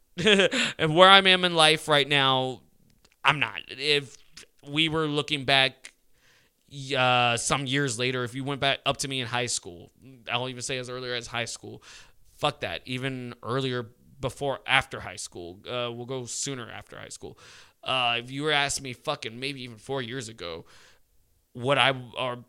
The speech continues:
five, <laughs> maybe four years ago, but five, um, where I am now, is it my idea place of where I wanted to be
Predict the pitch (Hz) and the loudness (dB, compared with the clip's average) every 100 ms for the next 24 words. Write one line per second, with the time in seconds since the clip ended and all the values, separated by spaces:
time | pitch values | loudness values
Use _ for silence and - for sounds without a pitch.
0 | _ _ - 175 131 - - _ _ - | _ _ -2 -2 -2 -10 -20 _ _ -12
1 | 151 175 165 139 107 87 - - - 123 | -4 -2 0 -2 -6 -18 -18 -20 -18 -16
2 | 120 185 156 - - _ - - - - | 2 4 4 -2 -18 _ -20 -20 -20 -20
3 | _ - 135 143 139 135 131 123 120 - | _ -2 4 6 6 2 -4 -12 -16 -20
4 | _ _ _ _ _ - - _ 123 170 | _ _ _ _ _ -18 -18 _ 0 6
5 | 202 202 170 160 175 220 226 - _ _ | 6 4 2 2 2 -4 -8 -14 _ _
6 | - 190 214 - 175 202 196 196 170 180 | -4 -2 -2 -4 0 4 6 4 2 -2
7 | 185 214 196 - 170 170 185 185 190 185 | -2 -6 -6 -8 -6 0 2 2 -2 -8
8 | 170 160 165 170 | -10 -8 -8 -10